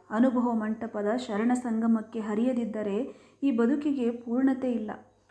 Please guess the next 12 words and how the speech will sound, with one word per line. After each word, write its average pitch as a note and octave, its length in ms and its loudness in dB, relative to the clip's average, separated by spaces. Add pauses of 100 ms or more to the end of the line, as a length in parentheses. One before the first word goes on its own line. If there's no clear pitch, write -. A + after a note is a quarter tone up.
(120)
ಆಗಲಿ C#4+ 340 6
ಮಗಳೇ. G#3 540 0 (200)
ಗುರುಲಿಂಗ C4+ 380 6 (100)
ದೇವರು A3+ 340 2
ಎದ್ದು B3 480 0
ನಮಸ್ಕರಿಸಿದ A#3 760 0
ಮಹಾದೇವಿಯನ್ನು A3 1120 0
ಆಶೀರ್ವದಿಸುವಷ್ಟರಲ್ಲಿ A#3 1600 -2 (120)
ಮಠದ D4 320 4 (140)
ವಿಶಾಲವಾದ C#4 720 2
ಪೌಳಿಯನ್ನು A3+ 720 0
ದಾಟಿ G#3+ 520 -4